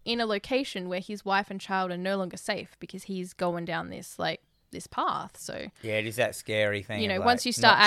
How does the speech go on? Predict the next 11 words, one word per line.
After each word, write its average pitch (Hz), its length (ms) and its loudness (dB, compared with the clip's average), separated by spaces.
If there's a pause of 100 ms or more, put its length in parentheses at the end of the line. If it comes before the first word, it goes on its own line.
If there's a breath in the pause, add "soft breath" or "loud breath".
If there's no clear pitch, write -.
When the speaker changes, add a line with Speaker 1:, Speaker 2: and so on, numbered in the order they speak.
Speaker 1:
adding 196 160 8
Speaker 2:
trusting 120 300 -2
your, 107 280 2
your 110 180 0
loved 104 300 2
ones. 120 380 0
Speaker 1:
Yeah. 403 80 2 (160)
So 277 160 0
the 262 120 8
easy 285 520 0
e-, 247 80 0